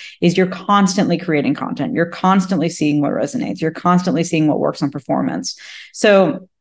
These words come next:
understanding that over time and then defining it is sort of where you, you know, where it really actually happens. Now you can say, "My North Star is for us to be this," but once you are actually doing it,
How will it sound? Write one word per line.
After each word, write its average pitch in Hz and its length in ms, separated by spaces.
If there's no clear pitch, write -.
understanding 180 720
that 156 420
over 165 280
time 151 520
and 160 180
then 151 220
defining 170 640
it - 260
is 175 180
sort 165 160
of 147 140
where 151 540
you, 180 200
you - 240
know, 160 220
where 220 480
it 170 180
really 165 540
actually 160 680
happens. - 720
Now 208 80
you 233 140
can 240 140
say, 190 200
"My 170 140
North 180 320
Star 180 380
is 143 160
for 131 120
us 151 180
to 147 60
be 143 120
this," - 520
but 180 360
once 196 340
you 165 360
are 156 160
actually - 380
doing - 340
it, - 200